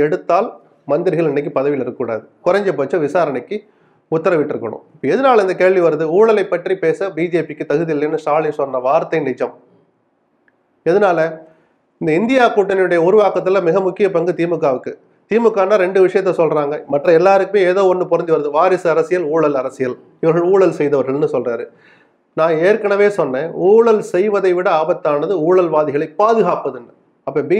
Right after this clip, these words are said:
ஜே பி தான் இந்த நாட்டுக்கு மிகப்பெரிய ஆபத்துன்னு நான் சொல்லுவேன். யார் வேணாலும் ஊழல் பண்ணலாம், எத்தனாயிரம் கோடி வேணாலும் அடிச்சுக்கலாம். ஒண்ணு நாட்டை விட்டு வெளியே போய்க்கலாம், அல்லது எங்க கட்சிக்கு வந்துடலாம், அல்லது நாங்கள்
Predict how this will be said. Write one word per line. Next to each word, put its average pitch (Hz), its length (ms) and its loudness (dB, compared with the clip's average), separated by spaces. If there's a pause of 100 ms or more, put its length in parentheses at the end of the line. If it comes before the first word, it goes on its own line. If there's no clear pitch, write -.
ஜே 214 140 4
பி 170 80 -6
தான் 180 140 0
இந்த 156 140 2
நாட்டுக்கு 160 320 -4
மிகப்பெரிய 160 340 0 (100)
ஆபத்துன்னு 131 400 -4
நான் 120 160 -6
சொல்லுவேன். 113 260 -8 (880)
யார் 226 320 6
வேணாலும் 220 320 4
ஊழல் 214 220 4
பண்ணலாம், 208 260 4
எத்தனாயிரம் 208 400 2
கோடி 202 120 0
வேணாலும் 208 180 4
அடிச்சுக்கலாம். 175 400 2
ஒண்ணு 190 300 2
நாட்டை 202 200 2
விட்டு 180 240 2
வெளியே 190 240 2
போய்க்கலாம், 180 320 2
அல்லது 180 260 0
எங்க 170 200 -2
கட்சிக்கு 175 320 -4
வந்துடலாம், 165 260 -2
அல்லது 156 260 -6
நாங்கள் 156 260 -2